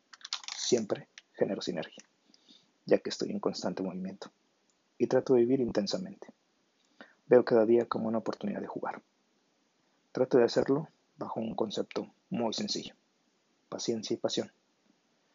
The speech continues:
Creo que la mejor manera de medir tu éxito es dejando un legado,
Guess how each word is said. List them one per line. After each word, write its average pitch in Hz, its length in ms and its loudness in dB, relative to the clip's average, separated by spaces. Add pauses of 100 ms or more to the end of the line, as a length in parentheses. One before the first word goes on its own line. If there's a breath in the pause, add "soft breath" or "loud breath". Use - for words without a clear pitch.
(260)
Creo 127 180 4
que 127 120 2
la 123 40 6
mejor 120 280 0
manera 117 300 0
de 110 100 2
medir 107 300 0
tu 110 140 -2
éxito 110 440 -4 (360)
es - 360 -8 (640)
dejando 101 380 0
un 95 40 -10
legado, - 300 -12